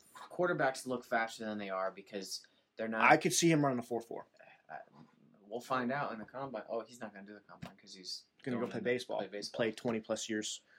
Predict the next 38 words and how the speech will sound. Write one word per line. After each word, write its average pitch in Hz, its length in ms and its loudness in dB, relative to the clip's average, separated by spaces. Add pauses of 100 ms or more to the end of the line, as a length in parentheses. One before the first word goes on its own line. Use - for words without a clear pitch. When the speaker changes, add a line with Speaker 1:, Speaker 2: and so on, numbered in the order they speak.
(320)
Speaker 2:
Okay, 151 300 8
so 165 180 8
let 170 160 10
me, 202 80 6
okay, 170 260 4
let's 175 200 6
get 185 160 8
on 175 140 10
to 170 80 -2
these 151 160 8
other 139 140 6
matchups. 117 520 -4 (420)
L 156 120 8
S 165 100 4
U 170 100 6
versus 147 160 2
U 160 80 10
C 147 220 6
F, 147 160 8 (440)
uh, 131 440 6
Sugar 180 260 6
Bowl, 175 220 10
Texas 170 400 0
and 139 100 2
Georgia. 120 340 0 (1600)
I 127 40 2
don't 127 100 4
know 120 60 2
why 113 120 2
Texas - 340 -6
is - 40 -16
in 104 80 -14
there, 95 120 -14
to - 60 -20
be 101 100 -16
honest - 240 -14
with - 100 -20
you. - 60 -20